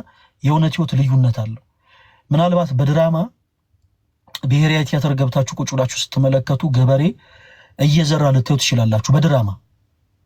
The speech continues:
እየዘራ አክት እያደረገ ልታዩ ትችላላችሁ። እያረሰ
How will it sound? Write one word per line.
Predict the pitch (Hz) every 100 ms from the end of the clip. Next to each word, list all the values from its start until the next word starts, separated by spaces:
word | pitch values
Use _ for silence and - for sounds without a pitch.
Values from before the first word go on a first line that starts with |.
| _ - - 151
እየዘራ | 156 165 135 139 127
አክት | 160 135 139
እያደረገ | 131 127 123 127
ልታዩ | 156 123 127
ትችላላችሁ። | 117 - 110 104 101 - - _ _ - - -
እያረሰ | 156 160 180 180 175 175